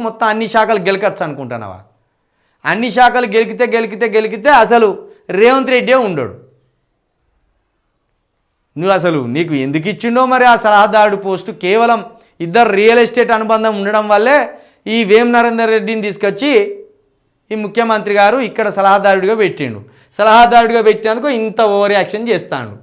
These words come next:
మంత్రుల పేషీల్లోకి పోయి కూడా వేలు పెడితే మంత్రులకు మండదా? మొన్న బట్టి విక్రమార్క గారి ఛాంబర్ ముందట ధర్నా చేయడానికి కాంట్రాక్టర్లు ఇగో ఈయనే సహకరించిండట.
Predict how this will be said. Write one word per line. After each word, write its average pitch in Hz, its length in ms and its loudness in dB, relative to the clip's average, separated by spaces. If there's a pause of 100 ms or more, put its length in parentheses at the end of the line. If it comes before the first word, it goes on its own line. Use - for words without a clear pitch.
(720)
మంత్రుల 233 380 0 (100)
పేషీల్లోకి 240 720 -2
పోయి 226 260 0
కూడా 226 240 -2
వేలు 214 240 0
పెడితే 160 320 -4 (760)
మంత్రులకు 208 520 0
మండదా? 170 380 2 (1120)
మొన్న 214 140 0 (120)
బట్టి 180 240 2
విక్రమార్క 240 460 -2 (100)
గారి 226 260 4
ఛాంబర్ 226 360 0
ముందట 226 240 -2 (100)
ధర్నా 214 220 2 (100)
చేయడానికి 220 480 2 (220)
కాంట్రాక్టర్లు 214 640 0 (520)
ఇగో 208 120 4 (100)
ఈయనే 233 220 2 (100)
సహకరించిండట. 165 680 -2